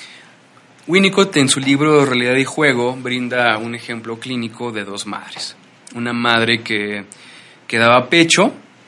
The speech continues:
mientras veía la televisión y otra madre que, que daba biberón,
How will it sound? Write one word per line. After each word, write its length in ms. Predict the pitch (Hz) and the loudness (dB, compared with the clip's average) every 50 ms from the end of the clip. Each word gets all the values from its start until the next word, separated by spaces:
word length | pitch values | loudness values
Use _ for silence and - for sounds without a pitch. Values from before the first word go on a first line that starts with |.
| _ _ _ | _ _ _
mientras 320 | 120 120 113 - 117 110 107 | -10 -10 -8 -8 -10 -8 -6
veía 240 | 110 110 107 107 | -4 -2 0 2
la 160 | 110 110 110 107 | 2 0 0 -2
televisión 640 | 117 117 117 117 120 123 120 - 175 180 214 - - - - - _ _ _ _ _ _ _ _ _ _ - _ - | -4 -6 -6 -6 -6 -6 -2 0 0 0 0 -2 -4 -12 -20 -20 _ _ _ _ _ _ _ _ _ _ -20 _ -10
y 80 | 127 127 | -8 -8
otra 220 | 123 123 127 127 | -4 -2 0 2
madre 400 | 123 123 123 123 120 120 120 120 | 4 6 6 6 6 4 4 2
que, 380 | 120 - 110 107 107 104 104 104 | 0 -4 -4 -4 -4 -6 -8 -10
que 140 | - - 107 | -10 -10 -8
daba 240 | 107 110 110 113 113 | -6 -6 -4 -4 -4
biberón, 560 | 113 120 110 123 131 147 165 160 180 214 | -4 -2 -2 0 2 4 4 4 2 0